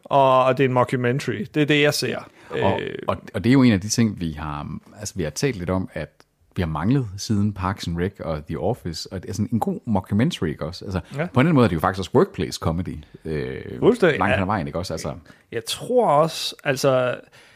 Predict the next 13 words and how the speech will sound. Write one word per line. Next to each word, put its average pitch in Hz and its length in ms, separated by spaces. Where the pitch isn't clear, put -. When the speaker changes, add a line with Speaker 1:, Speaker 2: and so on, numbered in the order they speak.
Speaker 1:
jeg 165 180
ved 220 140
ikke 202 160
rigtig 190 240
med 135 100
hende 165 220
hoved, 170 480
øh, 110 540
skuespilleren, 127 680
som 123 180
også 135 300
er, 110 720
øh, 107 60